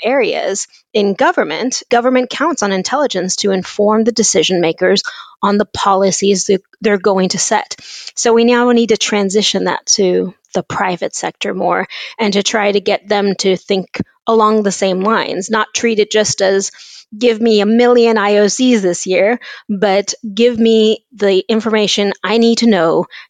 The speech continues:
to make my company safer. And of course, for F S I sec, it's not just about the single company, it's about the sector. And since we're international, it's about the world as well. So if you do kind of track those twenty-five years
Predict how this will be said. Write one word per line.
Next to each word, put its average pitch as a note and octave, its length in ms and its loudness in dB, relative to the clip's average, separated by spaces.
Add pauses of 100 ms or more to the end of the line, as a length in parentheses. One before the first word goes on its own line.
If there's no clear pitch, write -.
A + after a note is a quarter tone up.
(100)
to G3 100 0
make G3+ 500 0 (300)
my G3 240 0
company F3+ 480 -6
safer. - 480 -8 (560)
And G#3+ 120 0
of G3 100 -2
course, A3+ 220 0
for G#3+ 100 -2
F F3+ 140 -2
S F#3+ 160 -4
I G#3 100 0
sec, - 240 -6
it's - 100 -8
not G3+ 140 -2
just - 220 -4
about F#3 240 -4
the G3 80 -12
single A#3 340 2
company, E3+ 520 -6 (280)
it's B3 160 -2
about G3+ 300 -2
the G3 80 -6
sector. - 580 -6
And F#3+ 380 -4
since G3+ 260 -6
we're G#3 80 -2
international, F#3+ 680 -6
it's - 120 -12
about F#3 360 -4
the F#3+ 80 0
world G#3+ 340 2
as F3 140 0
well. G3 300 2
So F#3+ 320 0 (340)
if A3+ 240 2
you A3 80 2
do G#3+ 240 2
kind G3+ 240 -4
of - 220 -6
track - 440 -4
those F#3+ 220 2
twenty-five F#3 640 0
years F#3 480 2